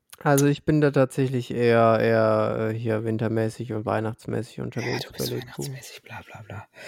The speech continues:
Speaker 2: Ich freu mich aber schon, bald den Kamin anzumachen. Und je nachdem, wie die Stromversorgung ist, müssen wir den Kamin auch anmachen. <laughs> Du weißt Bescheid.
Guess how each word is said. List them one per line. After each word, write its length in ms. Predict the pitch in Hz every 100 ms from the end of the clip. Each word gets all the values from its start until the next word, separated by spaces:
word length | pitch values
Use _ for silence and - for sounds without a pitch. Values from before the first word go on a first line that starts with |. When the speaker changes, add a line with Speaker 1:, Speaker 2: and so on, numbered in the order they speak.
| - -
Speaker 2:
Ich 100 | -
freu 200 | - 143
mich 140 | 143
aber 120 | 127 117
schon, 280 | - 117
bald 160 | 104 104
den 80 | 107
Kamin 280 | - 120 117
anzumachen. 540 | 110 - 107 107 110
Und 100 | 113
je 60 | 139
nachdem, 480 | 151 147 160 160 147
wie 60 |
die 100 | 127
Stromversorgung 640 | 139 - 147 143 131 127 120
ist, 160 | 135
müssen 220 | 131 151 147
wir 80 |
den 120 | 135 -
Kamin 380 | 135 139 151
auch 100 | 143
anmachen. 380 | 131 143 143 139 -
<laughs> 1400 | - 165 - 143 - - - 117 139 - - - 131
Du 80 | -
weißt 260 | 135 - 123
Bescheid. 420 | 123 127 104 -